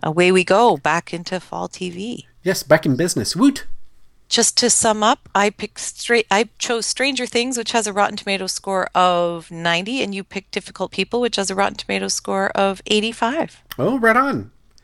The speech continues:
Speaker 1: Mm-hmm,
Speaker 2: And
Speaker 1: mm-hmm.
Speaker 2: both, uh, both have been renewed, by the by, Stranger Things
Speaker 1: Mm-hmm.
Speaker 2: and, uh, Difficult People.
Speaker 1: Oh, and while we were recording, I was looking up shows that were canceled that wouldn't be coming back this fall that were on my list that,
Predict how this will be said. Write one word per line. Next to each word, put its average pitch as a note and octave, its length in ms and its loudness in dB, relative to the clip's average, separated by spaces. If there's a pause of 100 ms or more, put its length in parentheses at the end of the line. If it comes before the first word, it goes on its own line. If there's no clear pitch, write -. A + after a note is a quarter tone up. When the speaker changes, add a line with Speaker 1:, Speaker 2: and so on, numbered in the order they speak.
Speaker 1:
Mm-hmm, G#3+ 440 -2 (280)
Speaker 2:
And E3+ 120 4
Speaker 1:
mm-hmm. C3+ 60 0
Speaker 2:
both, - 240 4 (100)
uh, D3+ 120 6
both F3+ 280 -2
have E3+ 280 -6
been F3 200 -4
renewed, E3 380 -6 (380)
by C3 220 0
the C3+ 100 -4
by, D3+ 240 -2
Stranger C3 400 -6
Things C3 300 -4
Speaker 1:
Mm-hmm. B2 140 -4
Speaker 2:
and, C3+ 280 2
uh, C3 100 0
Difficult C3+ 380 -6
People. A2+ 380 -8 (680)
Speaker 1:
Oh, A#3 280 6
and G#3 320 0
while G#3+ 300 6
we G#3+ 140 -4
were G3+ 120 -8
recording, A#3+ 520 -4
I F#3 80 0
was F3+ 160 -8
looking G3 280 -4
up G3 120 -4
shows F#3+ 300 -4
that - 180 2
were F3+ 120 -8
canceled G3 680 -2
that - 260 -2
wouldn't F#3+ 300 -2
be F#3 80 -4
coming F3 300 -4
back F3 220 0
this F3 200 -4
fall F3 220 0
that D#3+ 160 -2
were F3+ 180 -4
on F3 200 2
my E3 260 2
list D#3+ 520 -2
that, E3 160 -4